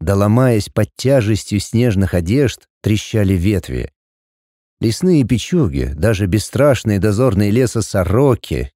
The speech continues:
не решались нарушить зимнее колдовство. И будто сам воздух плавно перетекал между стволами.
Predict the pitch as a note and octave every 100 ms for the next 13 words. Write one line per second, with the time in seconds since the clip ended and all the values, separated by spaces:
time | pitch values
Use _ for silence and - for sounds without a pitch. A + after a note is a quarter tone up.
0 | E2 F#2+ G#2 - C#3 D3+ C#3 B2+ - A2+
1 | G#2 C#3 B2+ - A2 F#2 F2 G#2+ G2 F#2+
2 | F#2 F2 F2 E2+ - - D2+ C#2 C2 _
3 | _ _ _ _ _ _ _ - G#2 A2
4 | D3 B2+ - B2+ - C3+ B2+ A#2 D#3 A2+
5 | D2 D#2 - A2+ C3 C#3+ A2+ A#2 F#2 A2
6 | G2 F#2+ - A2+ G2 G2+ F#2+ F2 F2+ -
7 | F2+ F2+ G2 E2+ C#2+ C2